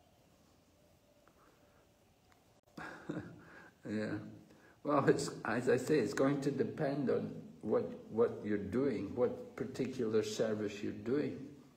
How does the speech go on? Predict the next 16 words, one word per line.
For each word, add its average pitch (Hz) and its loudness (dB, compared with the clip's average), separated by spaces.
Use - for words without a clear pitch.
if 107 -2
it - 0
can 143 0
be 127 0
purified, 95 -4
if 110 -4
it - 0
is 135 2
important 107 0
to 101 -4
Krishna, 92 -8
then 110 2
it 113 -4
can 113 -2
be 104 -2
purified. - -4